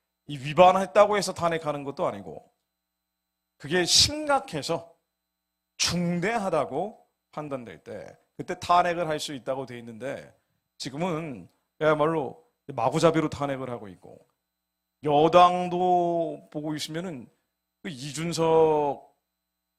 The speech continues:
전 대표, 그러니까 이준석이라는 사람도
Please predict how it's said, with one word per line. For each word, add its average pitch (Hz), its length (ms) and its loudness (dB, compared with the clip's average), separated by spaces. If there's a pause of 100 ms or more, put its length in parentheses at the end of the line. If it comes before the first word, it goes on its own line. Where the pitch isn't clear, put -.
(200)
전 147 220 -8
대표, 139 460 -6 (380)
그러니까 165 220 -4
이준석이라는 175 1300 2
사람도 143 960 -6